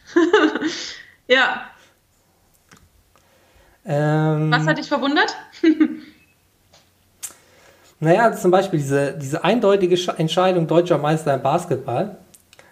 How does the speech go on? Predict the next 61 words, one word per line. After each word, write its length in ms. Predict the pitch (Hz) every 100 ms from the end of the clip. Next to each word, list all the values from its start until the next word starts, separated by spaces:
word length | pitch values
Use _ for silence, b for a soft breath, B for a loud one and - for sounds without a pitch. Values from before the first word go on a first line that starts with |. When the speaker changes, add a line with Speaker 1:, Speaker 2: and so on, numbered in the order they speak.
| -
Speaker 2:
Da 120 | 139
hast 120 | 165
du 60 | 165
dich 100 | 165
für 80 | 151
deutscher 300 | 156 165 143
Meister 340 | 147 151 151
im 80 | 131
Triathlon 340 | - 190 160
entschieden, 280 | 139 139 160
bist 180 | 160 165
ja 100 | 143
mehrmals 400 | 135 156 143 -
geworden. 320 | 135 139 185 190 B B B -
Und 180 | 143
ich 120 | 139 -
finde 220 | 156 170
halt, 120 | 139
dieser 180 | 135 131
deutscher 320 | 135 156 156
Meister 460 | 131 139 156 135 127
im, 320 | 123 123 135 - b b b
im 240 | - 120 120
Triathlon, 380 | - 175 135 139
natürlich 280 | 135 214 190
hast 160 | -
du 40 | 156
mit 100 | 143
dem 120 | 143
Basketball 480 | 165 185 175 165 151
jetzt 180 | 143
re-, 240 | 160 170 170 220
relativ 400 | 165 156 131 -
wenig 320 | 190 202 -
mehr 180 | 139 135
zu 140 | -
tun. 300 | - 233 277 B B B
Aber 140 | - 156
ich 180 | 180 -
glaub, 240 | 180 180
wenn 140 | 170
ich 140 | 147 -
mich 180 | 220 -
so 80 |
entscheiden 720 | 170 160 - 151 165 180 190 -
dürfte, 320 | 185 190 175
würd 120 | 165
ich 80 | 175
lieber 160 | 180 196
in 80 | 160
der 80 | 147
Mannschaftssportart 880 | 185 240 156 - - 127 135 147
deutscher 260 | 147 151 147
Meister 400 | 135 147 151 151
werden, 300 | 151 175 160
wo 60 | 147
es 80 |
tatsächlich 420 | 147 147 160 156 147
irgendwie 300 | 147 139 147
angesehen 520 | 196 139 131 135 135
wird. 240 | 160 202